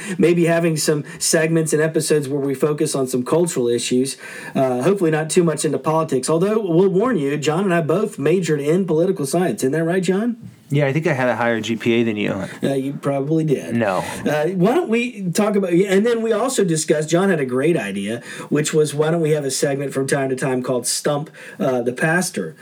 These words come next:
Speaker 1: So, uh, you know, what will that be about, John?
Speaker 2: Yeah, just kinda ask questions regarding some of these, um, some, you know, questions from the sermon or, or things going on in the culture where you
Speaker 1: Theological hot topics
Speaker 2: Theological
Speaker 1: and
Speaker 2: hot topics, hot takes, that kind of thing.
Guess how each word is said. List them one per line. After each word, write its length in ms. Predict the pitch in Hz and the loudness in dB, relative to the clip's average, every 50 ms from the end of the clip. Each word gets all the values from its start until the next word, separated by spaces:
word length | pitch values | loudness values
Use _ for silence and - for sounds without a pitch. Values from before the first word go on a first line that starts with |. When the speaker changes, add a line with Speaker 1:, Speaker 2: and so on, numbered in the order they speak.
| - - - - - | -20 -18 -18 -16 -10
Speaker 1:
So, 480 | - - - - 127 123 117 117 123 123 | -8 -6 0 0 2 2 2 0 0 0
uh, 280 | 120 120 117 113 110 110 98 | -2 -2 -2 -4 -4 -4 -4
you 120 | - 143 139 | -2 0 0
know, 80 | 151 | 2
what 140 | 147 180 190 | 2 2 2
will 100 | 160 151 | 2 2
that 180 | 170 185 180 156 | 2 0 0 0
be 140 | 139 127 | 0 0
about, 260 | 123 120 120 110 107 - | 0 0 -2 -4 -4 -4
John? 440 | 113 123 120 117 135 160 160 - - - - - - - - - - - - | -4 -2 -2 0 0 0 0 -2 -6 -14 -20 -20 -20 -20 -20 -20 -20 -14 -2
Speaker 2:
Yeah, 200 | - 170 185 160 | 0 2 2 2
just 180 | 147 143 139 - | 0 0 0 0
kinda 240 | - 160 156 151 143 | 2 2 4 4 2
ask 340 | 135 127 131 135 139 139 | 2 2 0 0 -2 -2
questions 480 | - - 139 135 135 - 139 135 131 127 | -2 0 0 0 0 0 -2 -2 -2 -2
regarding 640 | 127 120 123 120 120 120 120 120 120 117 120 95 | -2 0 0 0 0 0 0 -2 -2 -4 -6 -6
some 200 | 104 - 127 120 | -6 -4 -4 -4
of 60 | 120 117 | -4 -4
these, 400 | 113 113 113 113 104 - - - | -6 -6 -8 -8 -10 -10 -10 -8
um, 600 | 110 110 107 104 101 98 98 92 80 - - - - - - - - - - - - | -6 -4 -4 -4 -2 -2 -4 -4 -6 -8 -8 -14 -20 -20 -20 -14 -12 -12 -12 -12 -10
some, 240 | - - - 120 110 110 - 131 | -8 -6 -4 -4 -6 -8 -8 -6
you 160 | 127 127 120 | -4 -4 -2
know, 120 | 110 107 | -4 -4
questions 380 | 104 - 135 123 - - 120 - | -4 -2 -2 -2 -2 -4 -4 -2
from 100 | 127 117 | -2 -2
the 60 | 117 | -2
sermon 400 | 113 - 127 123 123 127 127 123 | 0 0 0 2 2 2 2 2
or, 300 | 117 110 107 - 101 110 | 2 2 0 0 0 0
or 60 | 110 | 0
things 280 | 107 - 120 113 117 107 | 0 0 0 0 0 0
going 180 | 110 110 113 110 | 0 0 2 2
on 120 | 110 110 | 0 0
in 60 | 113 | 0
the 60 | 113 | -2
culture 440 | 110 - 113 113 117 - - 120 117 | 0 0 0 0 0 0 0 2 2
where 180 | 110 107 107 107 | 2 2 0 2
you 140 | - - 147 | 2 2 0
Speaker 1:
Theological 440 | 143 139 135 131 135 135 135 131 | 0 0 -2 -4 -4 -4 -4 -2
hot 220 | 127 135 135 127 - | -2 -2 -2 -2 -2
topics 360 | 135 127 127 127 - 151 131 | -2 -2 -2 -2 -2 0 2
Speaker 2:
Theological 440 | 131 131 127 123 123 117 120 117 120 | 2 4 4 2 2 0 0 0 2
Speaker 1:
and 80 | 117 | 2
Speaker 2:
hot 140 | 120 113 110 | 2 0 0
topics, 360 | - 113 107 101 - 113 107 | 0 -2 0 0 -2 -2 -2
hot 200 | - 117 110 - | 0 -2 -2 -2
takes, 300 | - - 107 98 101 - | -2 -2 -2 -2 -2 -4
that 140 | - 101 101 | -6 -6 -4
kind 140 | - 98 101 | -4 -6 -6
of 60 | 98 | -6
thing. 200 | 101 95 101 - | -6 -8 -8 -10